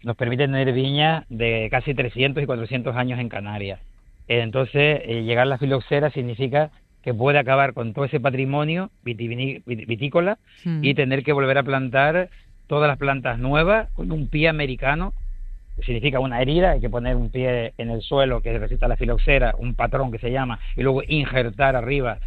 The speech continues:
Speaker 1: pegar, pegar una planta vitícola. Eso es una herida que a los treinta, treinta y cinco años la planta ya es vieja. Entonces, eh, sería, se-, sería, sería la catástrofe. Creo que hay que estar preocupado, y sobre todo hay que estar preocupado para estar en alerta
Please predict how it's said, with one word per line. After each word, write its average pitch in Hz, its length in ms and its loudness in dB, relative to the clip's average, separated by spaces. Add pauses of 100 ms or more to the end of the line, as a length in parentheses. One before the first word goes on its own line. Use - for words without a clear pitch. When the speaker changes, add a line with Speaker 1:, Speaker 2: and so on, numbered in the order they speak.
(120)
Speaker 1:
pegar, 123 420 0
pegar 127 340 2
una 120 200 -2
planta 131 320 -2
vitícola. 156 460 0 (460)
Eso 131 180 0
es 143 60 2
una 139 180 4
herida 160 300 2
que 202 160 -10 (120)
a 120 100 -2
los 110 100 -4
treinta, 135 260 -2
treinta 123 220 -6
y - 20 -12
cinco 127 220 -8
años 131 200 -2
la 123 100 0
planta 123 260 -6
ya 117 140 -6
es 92 80 -12
vieja. 101 380 -10 (600)
Entonces, 110 400 -4 (340)
eh, 101 160 -12
sería, 117 360 0
se-, 113 160 -4
sería, 131 380 2
sería 139 280 2
la 127 80 2
catástrofe. 98 580 -6
Creo 107 320 -4
que 107 260 -6 (180)
hay 127 100 2
que 131 60 0
estar 135 160 -6
preocupado, 120 640 0 (320)
y 101 40 -10
sobre 113 140 0
todo 139 60 4
hay 151 60 6
que 156 40 2
estar - 160 -6
preocupado 135 480 4
para 131 140 -4
estar 139 180 2
en 135 80 0
alerta 127 600 0